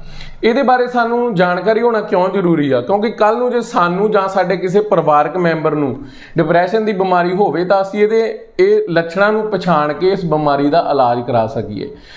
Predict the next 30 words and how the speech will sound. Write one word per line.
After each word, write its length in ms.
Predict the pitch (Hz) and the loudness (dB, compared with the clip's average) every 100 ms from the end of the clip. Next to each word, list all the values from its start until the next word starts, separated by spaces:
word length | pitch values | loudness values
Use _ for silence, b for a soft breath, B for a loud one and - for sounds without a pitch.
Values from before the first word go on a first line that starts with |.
| B | B
ਕਿਉਂਕਿ 280 | - 214 233 | 0 0 0
ਜੇ 200 | 170 196 208 214 - - - | 2 4 6 4 2 -8 0
ਇਹਦੇ 200 | 202 226 | 2 2
ਇਲਾਜ 400 | 202 185 185 202 | 4 2 0 -4
'ਚ 40 | |
ਜ਼ਰਾ 320 | 185 165 180 | 0 2 2
ਵੀ 160 | 202 233 | 2 0
ਦੇਰੀ 340 | 180 175 180 | 0 2 0
ਅਸੀਂ 220 | 185 202 185 | -2 -4 0
ਕਰਦੇ 420 | 165 143 165 180 | 0 0 -2 0
ਹਾਂ 140 | 143 - B B | 0 -4 B B
ਤਾਂ 120 | 214 | 0
ਅੱਗੇ 220 | 214 190 226 | 0 0 2
ਜਾ 180 | 214 | 2
ਕੇ 160 | 208 220 | 2 0
ਬਿਮਾਰੀ 400 | 202 185 170 175 | 0 0 0 0
ਭਿਆਨਕ 340 | 180 185 165 | 0 0 0
ਰੂਪ 240 | 143 135 131 | -2 -2 2
ਧਾਰਨ 280 | 147 131 127 | 0 0 -2
ਕਰ 200 | 117 107 | -2 -2
ਲੈਂਦੀ। 360 | 107 104 107 120 B - | -4 -4 -8 -10 B -2
ਚਲੋ 240 | 202 214 | 2 4
ਆਓ 180 | 202 190 | 4 2
ਹੁਣ 180 | 190 196 | 0 -2
ਆਪਾਂ 240 | 185 190 | 0 0
ਇਹਦੇ 260 | 190 202 208 156 | 0 0 0 0
ਲੱਛਣਾਂ 400 | 151 151 160 160 | -2 0 0 0
'ਤੇ 80 | 170 | 0
ਚੱਲਦੇ 380 | 147 113 110 | 0 0 -4
ਹਾਂ। 80 | 104 | -8